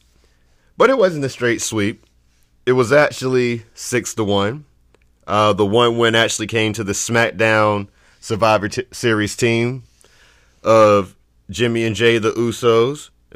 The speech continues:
Big E, Xavier Woods, and Kofi Kingston, the New Day, Sanity,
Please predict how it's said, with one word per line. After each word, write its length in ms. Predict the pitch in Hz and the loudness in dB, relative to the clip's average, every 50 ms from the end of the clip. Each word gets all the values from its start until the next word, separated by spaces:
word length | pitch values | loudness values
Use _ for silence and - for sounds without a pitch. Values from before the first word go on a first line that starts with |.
| 87 80 | -10 -2
Big 240 | 120 123 123 98 110 | 0 0 0 0 -2
E, 240 | 120 123 123 110 101 | -4 -2 -2 -4 -4
Xavier 440 | 95 113 123 120 117 104 120 113 110 | -2 -2 0 0 0 0 0 0 0
Woods, 280 | 117 120 120 113 98 | 2 2 2 0 0
and 80 | 110 107 | -4 -2
Kofi 320 | - 123 117 113 - 110 | -2 -2 -2 -2 -6 -10
Kingston, 500 | - 135 127 120 120 - - 120 127 135 | -4 -4 -4 -4 -4 -6 -6 -6 -6 -4
the 100 | 135 120 | -4 -2
New 200 | 113 110 110 110 | -2 -2 -2 -2
Day, 340 | 104 110 110 110 117 165 180 _ _ _ _ _ _ _ _ _ _ _ _ | 0 0 2 2 0 -2 -6 _ _ _ _ _ _ _ _ _ _ _ _
Sanity, 720 | - - - 120 120 117 117 117 117 113 123 151 175 175 | -16 -10 -6 -4 -2 -2 -2 -2 -2 -4 -6 -8 -10 -14